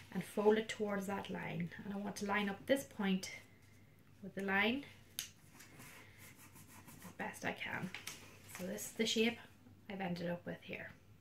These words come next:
Okay, so taking this corner, I'm going to fold it up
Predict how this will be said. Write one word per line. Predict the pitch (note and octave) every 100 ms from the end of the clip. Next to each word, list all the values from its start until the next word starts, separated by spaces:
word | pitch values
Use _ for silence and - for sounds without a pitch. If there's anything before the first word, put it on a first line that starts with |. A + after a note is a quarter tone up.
| - - - G3 F#3 - G#3
Okay, | A3+ B3+ - - - - - - - - - - - - -
so | - E4+ D#3+ - - - - - - - - -
taking | - G#3+ G#3+ G#3
this | D#4 D#4
corner, | - F3 F3 E4 G4+ - - - - -
I'm | - - - - - - - - - - - G3
going | F#3+
to | F3+
fold | - - A#3+ C4
it | C#4+
up | A3+